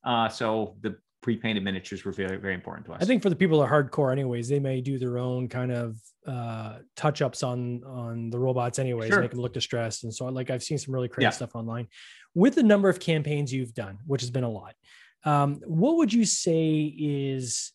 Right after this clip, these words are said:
Speaker 2: um, kind of the biggest learning or the biggest thing you would do going,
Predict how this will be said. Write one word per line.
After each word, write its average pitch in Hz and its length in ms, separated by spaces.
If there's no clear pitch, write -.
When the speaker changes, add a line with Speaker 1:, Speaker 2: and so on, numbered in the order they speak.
Speaker 2:
um, 131 460
kind 202 160
of 190 60
the 147 160
biggest 175 320
learning 151 360
or 127 60
the 131 100
biggest 180 300
thing 170 100
you 151 120
would 143 140
do 147 140
going, 139 460